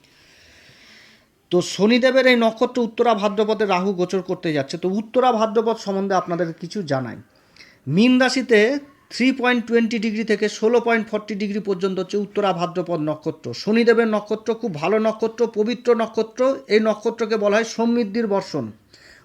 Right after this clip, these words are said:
উত্তরা ভাদ্রপদে জন্মানো ব্যক্তিরা হুটহাট করে ডিসিশন নেয় না, যে ডিসিশনটা নেয় সেটা খুব চিন্তিতভাবে নেয় এবং চিন্তার সাথে নেয়।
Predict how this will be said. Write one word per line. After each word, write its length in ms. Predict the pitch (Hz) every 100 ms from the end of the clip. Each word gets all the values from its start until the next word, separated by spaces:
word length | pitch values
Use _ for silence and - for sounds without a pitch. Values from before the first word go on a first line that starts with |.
| -
উত্তরা 340 | 196 240 240
ভাদ্রপদে 680 | 202 220 226 220 226 240 240
জন্মানো 440 | 196 202 208 214
ব্যক্তিরা 420 | 196 220 220 202
হুটহাট 360 | 170 202 226 233
করে 180 | 226 220
ডিসিশন 380 | 202 190 202 196
নেয় 200 | 190 175
না, 120 | 147
যে 180 | 139 185
ডিসিশনটা 520 | 202 208 214 214 202
নেয় 240 | 196 233
সেটা 240 | 247 208 208
খুব 200 | - 220
চিন্তিতভাবে 760 | - 220 220 220 220 208 202 214
নেয় 200 | 214 233
এবং 200 | 214 202
চিন্তার 360 | 226 233 233
সাথে 220 | 220 208 180
নেয়। 200 | 135